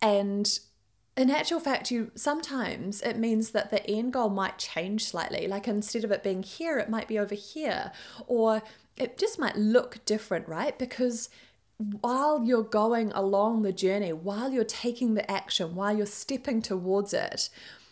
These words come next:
you will learn so much. You will gain so much wisdom. You will gain so much clarity.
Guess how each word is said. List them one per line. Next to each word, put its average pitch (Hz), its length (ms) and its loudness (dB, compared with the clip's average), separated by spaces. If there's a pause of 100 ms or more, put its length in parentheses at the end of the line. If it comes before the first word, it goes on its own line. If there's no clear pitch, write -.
(380)
you 233 200 2
will 262 200 2
learn 202 540 2
so 220 480 2
much. - 580 -2
You 208 200 0
will 254 160 0
gain 196 500 0
so 226 460 0
much 214 320 -2
wisdom. 190 680 0 (100)
You 233 140 -2
will 240 140 2
gain 214 260 2
so 208 180 -2
much - 320 -4
clarity. 214 960 -2